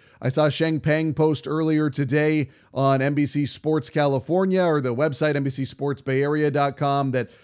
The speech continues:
um, you know, James Reimer and Nick Bonino do acknowledge that, you know, they do enjoy their time in San Jose. I think the quote from Bonino was,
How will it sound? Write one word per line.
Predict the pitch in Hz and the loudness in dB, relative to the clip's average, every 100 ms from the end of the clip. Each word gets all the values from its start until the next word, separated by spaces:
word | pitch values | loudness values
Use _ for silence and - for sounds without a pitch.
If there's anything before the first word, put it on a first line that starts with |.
| - - | -18 -2
um, | 127 120 131 | 0 0 0
you | 180 | 0
know, | 147 | 0
James | 123 151 151 | 0 0 0
Reimer | 120 143 156 156 143 | 0 0 2 0 0
and | 143 147 | 0 0
Nick | 143 - | -2 -4
Bonino | 139 147 151 127 | -4 -2 -2 -2
do | 147 156 | 0 -2
acknowledge | - 123 131 147 151 139 110 | -2 0 2 2 2 0 -2
that, | 127 123 - _ _ - | -2 -2 -4 _ _ -4
you | 131 | -2
know, | 120 | 0
they | 131 | -2
do | 110 135 156 147 139 | 0 2 4 2 0
enjoy | 139 127 104 139 147 151 151 143 - | -2 -2 0 2 2 2 0 -2 -4
their | 131 | -4
time | 139 147 147 | 0 0 0
in | 139 | -2
San | 147 147 | -2 0
Jose. | 143 120 139 151 143 | -2 0 0 2 0
I | |
think | 139 117 | -2 -4
the | 120 | -6
quote | 139 143 - | -4 -2 -2
from | 139 127 | -2 -2
Bonino | 123 139 147 143 | -2 0 0 2
was, | 143 131 | 2 0